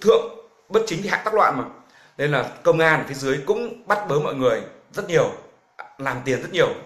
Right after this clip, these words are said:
như ở Việt Nam vậy. Và Ukraine thì lúc đó là người, ờ, Việt Nam ấy hay bị chính quyền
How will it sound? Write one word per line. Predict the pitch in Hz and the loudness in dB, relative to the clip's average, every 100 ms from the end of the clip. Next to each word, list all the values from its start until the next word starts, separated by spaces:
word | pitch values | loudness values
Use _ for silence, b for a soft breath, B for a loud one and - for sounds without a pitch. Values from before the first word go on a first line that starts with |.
| - | -14
như | 123 143 | -6 -2
ở | 101 | -2
Việt | 101 | -2
Nam | 117 | -4
vậy. | 110 - - - b b | -4 -6 -12 -20 b b
Và | 120 | 0
Ukraine | 131 127 160 160 147 - b b b b b | 0 0 0 2 0 -2 b b b b b
thì | - | -8
lúc | 196 | 0
đó | 170 151 | 4 4
là | 190 | 4
người, | 170 135 - - - | 0 -2 -4 -14 -8
ờ, | 135 | -8
Việt | 107 131 | -4 0
Nam | 147 147 | 2 2
ấy | 170 - - - | -2 -6 -16 -8
hay | 180 170 165 | 2 2 2
bị | 165 160 - _ _ _ _ _ _ _ _ | -4 -10 -16 _ _ _ _ _ _ _ _
chính | 151 147 | -10 -6
quyền | 180 135 | 4 4